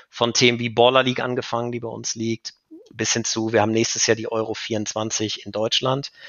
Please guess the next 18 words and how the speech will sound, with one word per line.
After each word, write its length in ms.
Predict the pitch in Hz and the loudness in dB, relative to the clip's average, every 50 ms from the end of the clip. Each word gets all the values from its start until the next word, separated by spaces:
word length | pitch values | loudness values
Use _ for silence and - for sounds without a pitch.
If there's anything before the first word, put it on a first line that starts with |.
| - - - _ - | -16 -18 -18 _ -6
Kann 120 | - 101 | -4 0
man 80 | 104 104 | 0 0
jetzt 100 | 101 - | 2 2
sagen, 380 | 101 95 98 98 98 98 92 | 2 0 0 0 -4 -6 -6
was 120 | 98 - - | -6 -6 -6
hat 160 | - - - | -6 -6 -2
klassischer 440 | - 104 104 - - - - 104 - | 0 2 2 2 2 2 2 2 0
Sport 400 | - - - 107 110 110 - - | -2 -2 0 0 0 0 -2 -4
mit 160 | 113 - - | -12 -6 -2
Gaming, 280 | 113 107 110 107 107 | 0 0 2 0 -2
E-Sports 360 | 107 107 107 - - 117 - - | -4 -6 -6 -6 -6 -6 -6 -6
zu 100 | - 113 | -8 -8
tun? 300 | - 120 120 123 123 120 - - - - - - | -8 -8 -6 -6 -8 -8 -12 -14 -16 -16 -14 -8
Klar, 220 | - - 127 135 156 | 0 4 6 6 8
eine 100 | 147 127 | 6 4
ganze 260 | 120 117 - - 127 | 0 0 0 0 2
Menge, 380 | 117 131 156 151 123 110 113 110 | 2 4 4 4 4 2 0 -2
weil 480 | 107 107 107 107 110 107 107 107 - | -2 0 2 2 0 0 -2 -4 -6